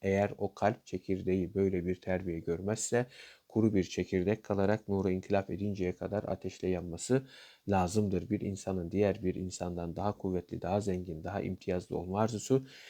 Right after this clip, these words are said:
eğilimi, ins-, kuvveti insanda üstün gelme güdüsünü oluşturuyor. Bu güdü şayet iman, ahlak ile terbiye ve kontrol edilmez ise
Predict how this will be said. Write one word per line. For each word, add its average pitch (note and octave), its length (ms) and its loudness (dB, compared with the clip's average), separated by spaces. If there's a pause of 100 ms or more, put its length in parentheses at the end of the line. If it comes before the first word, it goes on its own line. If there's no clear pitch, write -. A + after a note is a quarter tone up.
(260)
eğilimi, G2+ 520 6
ins-, - 540 -6
kuvveti G2 580 -2
insanda G2 720 4 (380)
üstün A2 420 0
gelme F#2+ 340 6
güdüsünü F#2 460 -2
oluşturuyor. G2+ 680 2
Bu G#2+ 160 2
güdü A2+ 380 0
şayet F#2 520 2
iman, F#2+ 500 0
ahlak G#2 540 0
ile F2+ 240 0
terbiye F#2+ 640 2
ve F#2+ 80 0
kontrol F#2 520 -2
edilmez F#2 480 -4
ise A#2+ 300 0